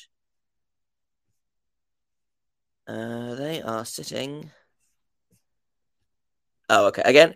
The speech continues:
reading the wrong spreadsheet, uh, column. It's very early here. I do apologize. They are taking the fifth most penalties in the league. So maybe they should do less crime, um, because if they're gonna keep taking lots of penalties, then they're gonna,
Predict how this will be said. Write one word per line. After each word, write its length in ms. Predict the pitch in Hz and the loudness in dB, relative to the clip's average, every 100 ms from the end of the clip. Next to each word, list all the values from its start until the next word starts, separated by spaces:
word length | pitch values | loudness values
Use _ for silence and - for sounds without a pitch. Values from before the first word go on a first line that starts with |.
| - | -4
reading 280 | 131 151 | -2 -2
the 80 | 151 | -2
wrong 160 | 147 143 | -2 -4
spreadsheet, 580 | - 95 - - - - - | -4 -8 -8 -18 -20 -20 -12
uh, 160 | 104 107 | -10 -6
column. 400 | - 101 104 104 | -2 -2 -2 -6
It's 160 | 85 120 | -8 -2
very 260 | 113 90 | 0 0
early 180 | 73 69 | -2 -4
here. 160 | 101 104 | -4 -4
I 60 | |
do 120 | 110 | -4
apologize. 520 | 92 104 92 110 110 117 | -8 -8 -10 -8 -8 -4
They 160 | 143 | -2
are 100 | 147 | -2
taking 300 | 143 143 151 | -2 -6 -6
the 80 | 123 | -10
fifth 280 | 143 175 - | -8 -8 -6
most 180 | 151 - | -8 -4
penalties 460 | 120 127 131 127 | -4 -4 -6 -8
in 240 | - 123 120 | -6 -6 -6
the 60 | |
league. 400 | 90 131 131 120 _ - - - - - | -6 -4 -6 -8 _ -20 -20 -20 -20 -14
So 400 | - 117 117 113 | 0 4 6 4
maybe 580 | 117 127 131 131 127 120 _ _ _ _ _ _ - | 2 2 2 0 -4 -8 _ _ _ _ _ _ -12
they 120 | 98 | -8
should 220 | - 123 | -4 -6
do 380 | - 143 143 139 | -4 -2 -2 -2
less 420 | 110 110 120 - - | 0 -2 -2 -14 -16
crime, 480 | - 52 76 78 - _ | -14 -10 -10 -12 -18 _
um, 440 | - 92 92 101 104 _ - | -8 -8 -8 -12 -18 _ -14
because 600 | - - 76 92 85 - | -10 -6 -6 -6 -8 -14
if 140 | 71 | -12
they're 100 | 92 | -6
gonna 160 | 107 123 | -4 -2
keep 180 | 143 131 | -2 -4
taking 260 | 139 135 | -4 -4
lots 160 | 127 135 | -6 -4
of 60 | |
penalties, 500 | 135 160 151 107 135 | -2 -2 -2 -6 -8
then 300 | - 131 139 | -2 -2 -2
they're 120 | 135 127 | -8 -6
gonna, 500 | 120 135 139 135 | -4 -2 -2 -4